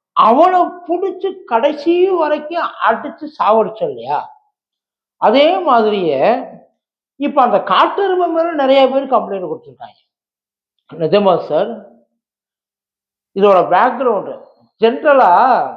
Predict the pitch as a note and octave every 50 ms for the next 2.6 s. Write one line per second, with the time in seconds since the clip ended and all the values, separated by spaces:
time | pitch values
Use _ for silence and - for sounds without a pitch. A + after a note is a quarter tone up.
0 | - - - _ _ _ _ _ _ _ _ _ _ _ _ _ _ _ _ -
1 | F#3+ F#3+ - D4+ D4+ A3+ - - F4+ F4+ F4+ F4+ F4+ D#4 D#4 D#4 D4+ C#4+ C#4+ C#4+
2 | C#4 C4+ B3+ B3+ C4 B3+ B3+ A#3+ A#3+ A#3 A3+